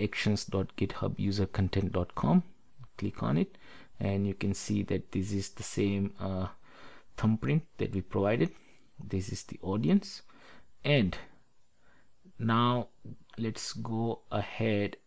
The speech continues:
and look at the I A M roles, and we named our I A M role as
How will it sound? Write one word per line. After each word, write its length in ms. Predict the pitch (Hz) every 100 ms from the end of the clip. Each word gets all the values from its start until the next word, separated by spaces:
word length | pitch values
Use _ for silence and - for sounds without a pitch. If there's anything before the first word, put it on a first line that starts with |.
| -
and 520 | 104 104 101 101 95 -
look 320 | 98 98 107
at 240 | 101 -
the 280 | - 95 135 - - - - - - - _ _ - - - - - _ _ - - - -
I 140 | 95
A 80 | 92
M 160 | 90 87
roles, 560 | 87 - - - - - - - - _ - - - - - - - - _ - - - - - - - - -
and 340 | 104 101 104
we 140 | 107 110
named 400 | 107 110 110 104
our 220 | 101 98
I 140 | 101 107
A 120 | 104
M 200 | 98 95
role 340 | 98 101 117 - - -
as 640 | - 98 98 117 - - -